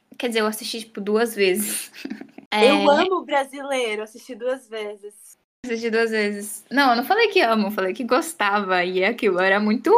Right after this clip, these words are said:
Speaker 1: ruim, gente. Eu critico tudo que, que é ruim mesmo. Não tô nem aí. A gente tem que fazer autocrítica. Mas eu gostava porque,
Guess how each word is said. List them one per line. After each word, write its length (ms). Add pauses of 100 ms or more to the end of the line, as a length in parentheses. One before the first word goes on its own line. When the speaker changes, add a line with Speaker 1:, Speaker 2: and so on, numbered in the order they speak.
(100)
Speaker 1:
ruim, 240
gente. 340
Eu 120
critico 480
tudo 260
que, 540
que 160
é 100
ruim 260
mesmo. 360
Não 160
tô 180
nem 220
aí. 460
A 100
gente 240
tem 160
que 100
fazer 460
autocrítica. 920 (300)
Mas 180
eu 100
gostava 440
porque, 680